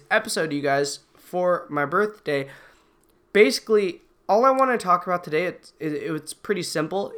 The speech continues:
All I'm gonna do is basically discuss what I'm doing today, so for my birthday. And <laughs> even though it's my birthday, basically you guys are just getting an idea of what my normal Wednesday looks like. So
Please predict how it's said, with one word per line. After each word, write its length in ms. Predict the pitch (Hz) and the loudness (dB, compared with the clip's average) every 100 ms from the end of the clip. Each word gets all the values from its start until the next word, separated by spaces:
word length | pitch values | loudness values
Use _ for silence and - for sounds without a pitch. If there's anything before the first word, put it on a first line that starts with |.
| - | -6
All 220 | - 185 214 | 0 4 4
I'm 100 | 214 | 2
gonna 220 | 196 156 | 2 -2
do 360 | 139 175 190 | -2 -2 0
is 220 | 165 147 139 | 0 -4 -4
basically 420 | 165 165 - 170 | -4 -4 -4 -4
discuss 420 | 156 - 160 151 | -4 0 0 0
what 340 | 147 135 160 - | -4 -2 -2 0
I'm 340 | 160 156 143 | 0 0 0
doing 380 | 127 143 180 156 | -4 -4 -4 -4
today, 220 | 123 117 | -6 -10
so 320 | - - 135 131 | -12 -6 -4 -6
for 300 | - 156 156 | -4 -2 2
my 160 | 156 | 2
birthday. 580 | 143 143 175 - - - - - - - | 2 0 0 -4 -14 -14 -18 -20 -20 -4
And 400 | 170 165 151 147 | 0 2 0 -2
<laughs> 40 | - | -4
even 420 | 170 160 185 175 | -4 2 0 4
though 240 | 180 175 | 6 8
it's 240 | 165 160 - | 6 0 0
my 160 | 160 | 0
birthday, 480 | 156 247 277 214 196 - - | 6 6 4 2 -2 -4 2
basically 520 | 208 226 220 233 190 | 8 8 8 0 -2
you 60 | 175 | 0
guys 240 | 165 165 | 2 0
are 40 | 147 | 0
just 180 | 151 143 | -4 -2
getting 160 | 151 | -4
an 80 | 151 | 0
idea 420 | 143 143 147 143 | 0 0 0 2
of 140 | 151 139 | 0 0
what 240 | 143 139 | -2 0
my 140 | 147 | 0
normal 520 | 143 131 131 135 139 135 | -2 -2 -2 -2 -4 -4
Wednesday 500 | 127 135 127 131 127 | -6 -6 -6 -8 -8
looks 380 | - 160 - | -8 -8 -8
like. 240 | - - - - - _ _ _ _ _ _ | -12 -14 -18 -20 -20 _ _ _ _ _ _
So 440 | - - 170 160 | -8 -2 0 0